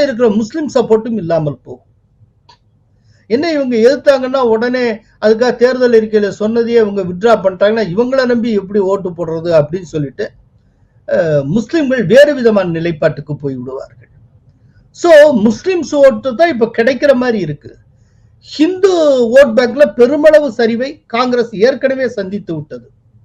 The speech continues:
இப்ப காங்கிரஸ் எந்தெந்த மாநில கட்சிகளோட கூட்டணி வைத்திருக்கிறதோ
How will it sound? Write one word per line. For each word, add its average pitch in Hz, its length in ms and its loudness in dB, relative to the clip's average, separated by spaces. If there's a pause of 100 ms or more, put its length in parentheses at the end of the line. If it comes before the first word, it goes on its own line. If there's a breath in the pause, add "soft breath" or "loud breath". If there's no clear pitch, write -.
(920)
இப்ப - 260 -2
காங்கிரஸ் 269 540 0
எந்தெந்த 240 400 2
மாநில 226 360 0
கட்சிகளோட 220 640 -2
கூட்டணி 214 400 -4
வைத்திருக்கிறதோ 147 680 -6